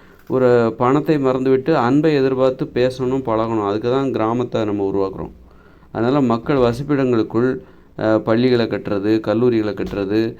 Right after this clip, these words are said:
ஆ, தொழிற்சாலைகளை கட்டுறது, அலுவலகங்களை வைக்கிறது, இதெல்லாம் தப்பு.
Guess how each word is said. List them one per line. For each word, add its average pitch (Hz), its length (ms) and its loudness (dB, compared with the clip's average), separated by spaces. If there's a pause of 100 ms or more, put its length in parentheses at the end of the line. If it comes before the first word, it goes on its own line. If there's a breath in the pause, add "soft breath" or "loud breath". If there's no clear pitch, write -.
(320 loud breath)
ஆ, 107 100 2 (200)
தொழிற்சாலைகளை 120 720 0
கட்டுறது, 98 440 -2 (100)
அலுவலகங்களை 110 580 0
வைக்கிறது, 98 600 -2
இதெல்லாம் 113 320 -2
தப்பு. 98 360 -6